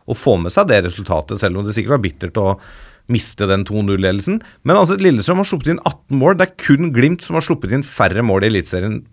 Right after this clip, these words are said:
eh, etter seksten runder. Eh, det er solid.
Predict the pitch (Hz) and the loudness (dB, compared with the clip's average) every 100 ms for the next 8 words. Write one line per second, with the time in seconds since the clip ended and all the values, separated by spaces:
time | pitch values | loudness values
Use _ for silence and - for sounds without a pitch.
0 | 110 117 110 107 120 - 117 - 117 101 | -2 2 2 0 -4 0 0 2 -2 0
1 | 190 - _ _ - _ _ 127 131 131 | -2 -4 _ _ -20 _ _ -2 2 2
2 | 123 127 120 120 147 147 - | 2 2 4 2 0 0 -2